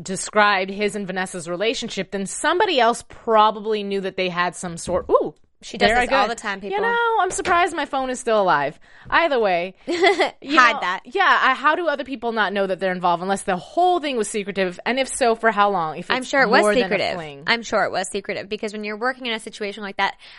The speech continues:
Speaker 2: I'm sure office romances aren't really,
Speaker 1: Ac-,
Speaker 2: you know,
Speaker 1: accepted.
Speaker 2: accepted. I'm sure they're not
Speaker 1: Corporate.
Speaker 2: like, "Oh, sure, you know,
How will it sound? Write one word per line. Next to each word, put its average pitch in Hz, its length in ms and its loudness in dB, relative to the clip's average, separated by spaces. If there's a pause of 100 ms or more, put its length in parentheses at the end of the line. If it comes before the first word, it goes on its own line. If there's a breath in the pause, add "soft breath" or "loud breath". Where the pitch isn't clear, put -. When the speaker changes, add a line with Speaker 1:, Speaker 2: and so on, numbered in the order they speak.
Speaker 2:
I'm 247 160 -2
sure 339 320 -2
office 254 360 -2
romances 240 640 -2 (100)
aren't 214 280 0
really, 208 680 0 (720)
Speaker 1:
Ac-, 180 100 -10 (140)
Speaker 2:
you 277 240 0
know, 190 240 2
Speaker 1:
accepted. 170 320 -2
Speaker 2:
accepted. 160 480 -2
I'm 220 80 -4
sure - 120 -2
they're 269 120 0
not 269 100 2
Speaker 1:
Corporate. 254 160 -2
Speaker 2:
like, - 40 -20 (300 loud breath)
"Oh, 587 180 -4
sure, 554 440 -4
you 349 80 -6
know, 254 320 -4